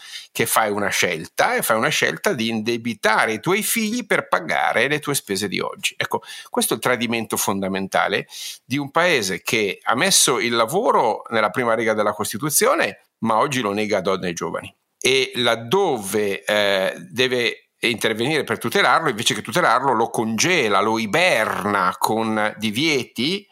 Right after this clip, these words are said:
senza paragoni al mondo, divieti che negano il lavoro, perché questo è il divieto di licenziamento, è negare che il lavoro sia, eh,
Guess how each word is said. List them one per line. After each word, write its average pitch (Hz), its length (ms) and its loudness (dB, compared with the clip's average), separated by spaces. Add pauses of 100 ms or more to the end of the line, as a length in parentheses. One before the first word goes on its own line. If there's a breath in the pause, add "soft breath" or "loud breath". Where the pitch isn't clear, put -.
(120)
senza - 580 2
paragoni 110 600 2
al 95 140 0
mondo, 107 920 0
divieti 143 540 0
che 147 140 0
negano 233 380 4
il 151 100 0
lavoro, 120 420 2
perché 113 300 0
questo 240 420 2
è 143 60 4
il 123 80 -4
divieto 110 400 -2
di 107 100 -2
licenziamento, 92 1000 -2 (100)
è 147 260 2
negare 147 720 0
che - 140 0
il 117 240 0
lavoro 160 500 0
sia, 165 500 2 (320 loud breath)
eh, 110 440 2